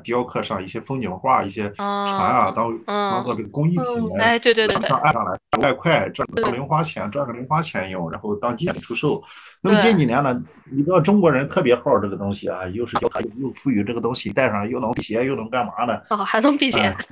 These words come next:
Speaker 1: 呃，据说温州冲上一头抹香鲸来，然后说保护了，偷偷的说，派人保护了一晚上，到第二天鲸牙死，所有人牙齿当时都偷偷的用什么样斧子凿子凿了起来。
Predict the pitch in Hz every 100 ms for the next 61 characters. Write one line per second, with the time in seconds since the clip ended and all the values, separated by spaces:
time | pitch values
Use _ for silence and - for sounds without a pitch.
0 | 208 - _ _ _ - 120 185 180 180
1 | 180 196 170 160 - 160 156 135 - 139
2 | 101 92 113 113 127 107 85 90 120 135
3 | 110 101 _ _ _ _ - 170 - -
4 | - - 165 117 170 170 180 135 - 120
5 | 113 - 135 123 - 98 - 131 135 107
6 | 104 127 139 127 143 139 120 117 - 147
7 | 107 123 - - 120 170 117 98 101 101
8 | 113 120 - 90 110 98 104 - 123 -
9 | - 117 120 107 82 - 104 98 - 107
10 | - - 98 110 - 95 107 95 82 90
11 | 98 87 -